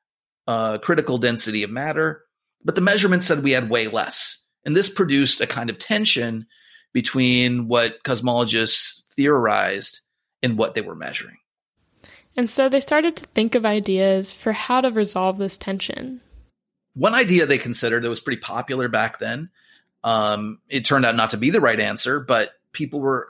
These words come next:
Speaker 1: imagining scenarios where there was some dark matter in things like galaxies and clusters of galaxies.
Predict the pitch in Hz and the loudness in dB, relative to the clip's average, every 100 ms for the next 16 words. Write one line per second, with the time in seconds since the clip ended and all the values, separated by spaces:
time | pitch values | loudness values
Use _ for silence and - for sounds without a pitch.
0 | - 131 131 156 147 139 131 123 120 - | -12 -8 -4 -2 -2 0 0 -2 -4 -6
1 | 127 123 123 117 117 113 117 113 113 110 | 0 4 4 4 2 0 0 2 0 0
2 | - - 190 196 214 202 143 143 135 - | 0 0 2 2 2 -2 0 0 0 0
3 | 127 120 123 123 117 110 120 117 113 113 | 0 2 2 2 0 -2 -2 -2 -2 0
4 | 107 104 - _ _ - 117 120 110 113 | 0 0 -6 _ _ 0 2 2 0 -4
5 | 113 110 - 214 175 123 117 101 98 - | -6 -4 -2 2 0 2 2 2 0 -4
6 | 101 180 | -8 -10